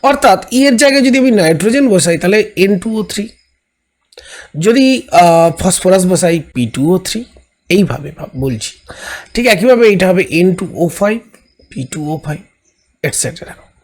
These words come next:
তা মূলত এই ই টু ও থ্রি সাধারণ সংকেত বিশিষ্ট ট্রাইঅক্সাইড এবং ই টু ও ফাইভ এই সাধারণ সংকেত বিশিষ্ট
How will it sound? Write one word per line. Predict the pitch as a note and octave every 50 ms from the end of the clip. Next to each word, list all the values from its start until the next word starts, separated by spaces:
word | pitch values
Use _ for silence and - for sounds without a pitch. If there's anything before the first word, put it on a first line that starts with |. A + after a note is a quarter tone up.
| _ _ - - - - - - - _
তা | C#4+ D4
মূলত | C4 A#3 B3 D4 E4+ F#4+ F#4 - E3+ F#3+ C4 C#4 - - _ _ _ _ _ -
এই | G3 F#3+ F#3+ - - -
ই | - F#3+ A3 B3 C4+ B3+ - -
টু | E4 D#4+ D4+ - - -
ও | E3 F3+ G3 G#3+
থ্রি | G#3+ G#3+ - - C4 C4+ C#4+ D4+ D4 C#4+ - _ _ _ _ _ _ _ _
সাধারণ | - - - - - - E3 D3+ D3+ F#3 G3+ G#3+ A3+ A3 A#3+
সংকেত | A#3 - G3 F3 E3 - G3+ F#3+
বিশিষ্ট | F#3+ F#3+ F#3+ F3 - G3+ F3+ - - - F#3+ F#3+ G3 - - - - - - - - - - - - - - - - - -
ট্রাইঅক্সাইড | - - G3+ G3 A3 C4 C4+ G3+ - - - - - D3+ F#3+ G3+ - - _
এবং | - D3 C3+ C#3 C3+ B2+ B2+ B2 - - - - - -
ই | - A3+ A#3+
টু | A#3 - B3+ B3 - G3 B3
ও | A#3
ফাইভ | - - G#3 G#3+ A#3+ A3+ G#3+ - - - - - - - - - - - - -
এই | F#3+ E3+ E3 D#3 D3+ - -
সাধারণ | - - - - F3 E3+ G#3 G#3 A3 G#3
সংকেত | G3 - G3 E3+ D3 C#3 D#3
বিশিষ্ট | C#3+ C#3+ D3+ C#3+ D3+ E3 D3 - A3+